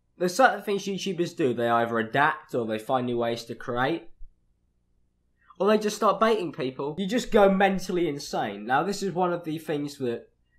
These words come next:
D J Keemstar has, uh, has used across his many years as a YouTuber. It's the idea that there's no point in improving your content or trying to find something new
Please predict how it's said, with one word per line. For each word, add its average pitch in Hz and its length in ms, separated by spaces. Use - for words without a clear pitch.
D 147 120
J 131 240
Keemstar 151 720
has, 131 400
uh, 113 280
has 131 360
used 151 480
across - 380
his 110 320
many 160 260
years 110 300
as 104 100
a 110 40
YouTuber. 101 580
It's - 560
the 190 140
idea 233 460
that 202 120
there's 190 160
no 262 220
point - 260
in 185 80
improving 190 460
your 160 120
content 165 540
or 139 140
trying 156 220
to 135 60
find 143 260
something 120 280
new 123 420